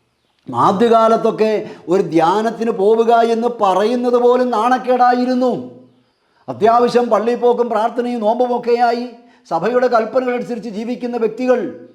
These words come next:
ധ്യാനത്തിന് പോകില്ലായിരുന്നു. എന്നാൽ പിന്നീട് വന്നിട്ട് മേൽഗതിക്ക് വേണ്ടിയുള്ളവർ മാത്രം ധ്യാനത്തിന് പോകുന്നൊരവസ്ഥയുണ്ടായില്ലേ? വചനവേദികൾ, ബൈബിൾ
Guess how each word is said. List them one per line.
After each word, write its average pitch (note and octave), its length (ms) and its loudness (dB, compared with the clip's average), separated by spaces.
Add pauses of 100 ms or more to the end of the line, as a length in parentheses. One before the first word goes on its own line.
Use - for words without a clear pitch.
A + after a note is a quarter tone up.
ധ്യാനത്തിന് G#3+ 460 -4
പോകില്ലായിരുന്നു. A3+ 1160 0 (280)
എന്നാൽ E3 320 -8
പിന്നീട് F#3 560 -4
വന്നിട്ട് F#3 720 -2 (320)
മേൽഗതിക്ക് C4 800 2
വേണ്ടിയുള്ളവർ A#3+ 720 2
മാത്രം A3 840 -2 (340)
ധ്യാനത്തിന് F#3+ 580 -6
പോകുന്നൊരവസ്ഥയുണ്ടായില്ലേ? A3+ 1300 -2 (840)
വചനവേദികൾ, B3 840 2
ബൈബിൾ B3 320 0